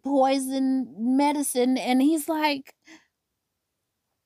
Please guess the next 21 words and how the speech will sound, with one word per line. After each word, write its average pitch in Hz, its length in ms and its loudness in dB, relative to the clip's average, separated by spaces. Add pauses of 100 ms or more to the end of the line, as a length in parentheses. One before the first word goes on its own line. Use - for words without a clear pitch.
(240)
"Well, 254 180 -2
fuck - 360 -14
you, 339 140 2
I 339 120 0
don't 339 180 -4
even 320 280 -4
wanna 320 220 -2
be 349 440 2
a 302 200 2
gong. 254 680 2
I 165 120 -2 (120)
don't 370 300 -6
wanna 339 180 -8
be 330 160 -4
in 330 140 -4
this 320 220 -4
family," 311 440 0
and 269 80 2
he 254 80 -2
throws 269 420 -2
it. 269 140 -6